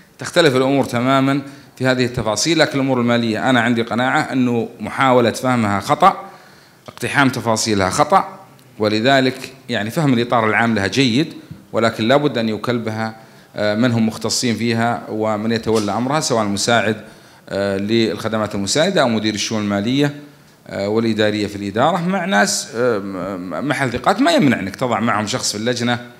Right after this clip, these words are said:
أيضا تثق في رأيه وتثق في توجهه. أحيانا، آه، قد يعني، آه، يحدث توازنات لوجوده في اللجنة، أحيانا قد يساعد على ضبط عملها بشكل أفضل ويغير مسارها، قد يطلعك إذا احتاجت الأمور.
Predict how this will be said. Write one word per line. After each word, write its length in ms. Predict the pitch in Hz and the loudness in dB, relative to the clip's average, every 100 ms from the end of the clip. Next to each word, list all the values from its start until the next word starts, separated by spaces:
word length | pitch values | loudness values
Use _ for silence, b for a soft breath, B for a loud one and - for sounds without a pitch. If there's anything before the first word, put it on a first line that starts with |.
| B B B - | B B B 0
أيضا 200 | 131 117 | 2 4
تثق 300 | 107 110 110 | 2 -2 -2
في 120 | - | -2
رأيه 300 | 107 104 110 | 0 0 0
وتثق 320 | 101 107 101 - | 0 -2 -8 -10
في 100 | 101 | -6
توجهه. 440 | 101 104 101 104 | -4 -4 -2 -4
أحيانا، 420 | 85 113 107 107 B B B - | -4 -6 -4 -6 B B B -10
آه، 300 | 98 101 101 | -6 -4 -4
قد 280 | - 135 110 - - | -2 -4 -4 -12 -10
يعني، 380 | 113 98 101 101 | -8 -4 -6 -6
آه، 180 | 80 104 | -8 -4
يحدث 320 | 117 123 120 | -4 -4 -8
توازنات 640 | 113 110 95 104 120 131 | -2 -2 0 0 0 0
لوجوده 420 | 127 120 120 117 101 | -2 -2 -2 -2 -2
في 100 | 110 | 0
اللجنة، 320 | 117 104 101 | -2 -2 -6
أحيانا 320 | 117 110 101 | -4 -6 -6
قد 100 | 104 | -6
يساعد 480 | 98 - 113 95 101 - B B B | -6 -2 -2 -2 -6 -10 B B B
على 180 | 101 107 | 0 2
ضبط 340 | 110 131 - | 4 2 2
عملها 600 | 101 110 110 107 110 104 107 | 0 0 0 0 -2 -4 -8
بشكل 360 | - 104 92 | -8 -6 -8
أفضل 440 | 90 104 110 170 202 B B B - | -8 -8 -4 -4 -6 B B B -12
ويغير 960 | 113 120 117 85 110 110 117 113 120 104 | -2 2 2 0 -2 -2 0 2 2 2
مسارها، 460 | 98 - 113 117 | -2 -2 -2 -2
قد 220 | 120 135 | -4 -2
يطلعك 380 | 143 143 113 - 151 | 0 -2 -6 -4 -2
إذا 120 | 139 | -2
احتاجت 500 | - - 107 95 92 | -2 0 0 -2 -6
الأمور. 380 | 95 104 113 | -8 -4 -4